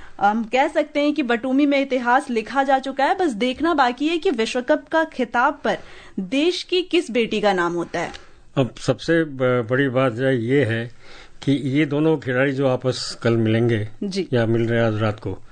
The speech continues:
Speaker 2: आ, उम्र में देखें तो एक कोनेरू हम्पी काफी, आ, सीनियर हैं।
Speaker 1: अड़तीस साल की और
Speaker 2: हाँ, और उनके
Speaker 1: वो
Speaker 2: सामने जो है
Speaker 1: उन्नीस
Speaker 2: वो
Speaker 1: साल की।
Speaker 2: उन्नीस साल के हैं।
Speaker 1: जी।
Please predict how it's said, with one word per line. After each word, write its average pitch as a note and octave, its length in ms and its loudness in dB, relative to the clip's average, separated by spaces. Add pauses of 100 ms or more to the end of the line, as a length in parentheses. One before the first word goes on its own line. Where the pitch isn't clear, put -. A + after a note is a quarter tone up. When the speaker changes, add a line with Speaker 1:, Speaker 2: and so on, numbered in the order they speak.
(560)
Speaker 2:
आ, B2 260 2 (140)
उम्र D3+ 220 2
में E3+ 200 0
देखें C#3+ 260 -4
तो D#3 200 0
एक C#3+ 300 0 (220)
कोनेरू C3 340 2
हम्पी B2+ 380 0 (260)
काफी, C3 600 0
आ, - 120 -14
सीनियर A#2+ 680 2
हैं। B2 100 -2
Speaker 1:
अड़तीस B3 440 -2
साल A3+ 240 2
की E4 160 -2
और A3 260 2
Speaker 2:
हाँ, - 380 -6
और A#2 140 2
उनके B2+ 200 2
Speaker 1:
वो - 100 0
Speaker 2:
सामने B2+ 280 2
जो A#2+ 120 0
है B2+ 200 2
Speaker 1:
उन्नीस C3 220 0
Speaker 2:
वो D3 140 2
Speaker 1:
साल F3 160 -4
की। - 100 -6
Speaker 2:
उन्नीस C3+ 280 2
साल A#2 180 -2
के G#2 120 -6
हैं। F2+ 140 -6
Speaker 1:
जी। F#3+ 140 -6